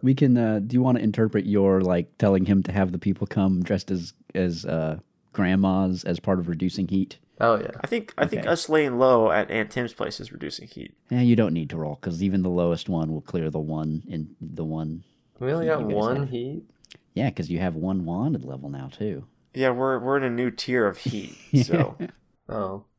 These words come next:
Speaker 3: But we are still wanted, so that's gonna be a problem.
Speaker 2: Yeah, let's clear.
Speaker 1: All right, so that's cleared. Uh, do you have, do you have any others? Is, uh, is that your
Speaker 2: So, uh,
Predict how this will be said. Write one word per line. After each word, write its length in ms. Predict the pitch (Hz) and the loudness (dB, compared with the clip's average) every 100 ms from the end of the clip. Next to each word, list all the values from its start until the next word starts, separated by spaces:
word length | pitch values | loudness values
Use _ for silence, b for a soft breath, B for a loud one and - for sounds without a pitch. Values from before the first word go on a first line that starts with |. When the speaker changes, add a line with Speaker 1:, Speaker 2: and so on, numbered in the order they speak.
| _ | _
Speaker 3:
But 100 | 113 | 0
we 120 | 117 | 2
are 120 | 135 131 | 4 2
still 280 | - 131 113 | 2 2 2
wanted, 460 | 107 110 104 95 | 2 0 -2 -8
so 100 | - | -4
that's 200 | 107 104 | -2 -2
gonna 240 | - 101 98 _ _ _ - | -4 -8 -10 _ _ _ -12
be 120 | 104 | -12
a 40 | |
problem. 440 | - 90 65 69 - _ _ | -6 -4 -4 -6 -16 _ _
Speaker 2:
Yeah, 220 | - 117 110 - | -4 -2 -4 -10
let's 160 | 139 - | -12 -10
clear. 360 | - 95 - _ _ _ _ _ - | -6 -6 -6 _ _ _ _ _ -8
Speaker 1:
All 60 | 87 | -6
right, 200 | 73 - _ _ _ | -6 -10 _ _ _
so 160 | - | -12
that's 240 | 85 101 - | -10 -10 -12
cleared. 580 | - 117 110 110 104 - _ _ | -8 -6 -4 -4 -6 -12 _ _
Uh, 300 | 90 87 82 80 | -6 -4 -4 -6
do 100 | - | -8
you 60 | 87 | -2
have, 580 | 117 110 113 113 110 - | 0 0 0 -2 -4 -10
do 60 | _ _ _ _ _ _ _ | _ _ _ _ _ _ _
you 80 | - | -6
have 120 | 101 | -2
any 160 | 101 98 | 2 2
others? 500 | 104 127 135 131 - | 2 0 -2 -4 -12
Is, 200 | 82 73 - | -12 -10 -8
uh, 80 | 85 - - | -8 -8 -12
is 140 | 78 87 | -10 -6
that 160 | 87 | -4
your 420 | 90 87 87 92 _ _ _ _ _ _ _ _ _ | -2 -2 -2 -4 _ _ _ _ _ _ _ _ _
Speaker 2:
So, 260 | - 123 | -12 -6
uh, 160 | 123 | -6